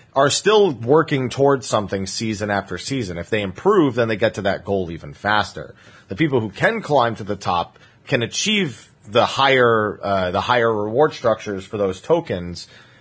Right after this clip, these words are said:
and obtain whatever rewards are exclusively tied. So I think instead of, I don't think they should tie specific rewards to getting crystal or top one hundred that aren't what they are now. They could, but I think it would receive exactly the backlash it did before.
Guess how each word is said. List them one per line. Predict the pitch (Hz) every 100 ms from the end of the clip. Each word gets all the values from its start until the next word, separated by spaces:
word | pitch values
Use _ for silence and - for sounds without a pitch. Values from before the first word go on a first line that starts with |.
| _ _ -
and | 127 120 110 - -
obtain | 151 - 135 127
whatever | 120 120 117
rewards | 110 110 110 110 101
are | 104
exclusively | 98 - 113 95 98 87 87
tied. | - 98 80 - -
So | -
I | 175
think | 196 320 220 -
instead | 180 151 170 160
of, | 120 - 127 143
I | 160
don't | 240
think | 311
they | 196 180
should | 147 -
tie | 107 117
specific | - - - 110 123 123
rewards | 123 123 127 127 120
to | - 101
getting | 107 101 95
crystal | - 101 - 107 98 95
or | 90
top | 85 98 92 95
one | 98 92
hundred | 92 95 92
that | 92 90
aren't | 92 92 - -
what | 98
they | 90 90
are | 87
now. | 82 87 113 120 - -
They | 123
could, | 107 - 110 120 131
but | 113
I | 104
think | 104
it | 104
would | 98
receive | 95 104 90
exactly | 82 80 90 92 - 92
the | 87
backlash | 87 80 87 95 90
it | 87 69
did | 87 -
before. | - - 87 113 196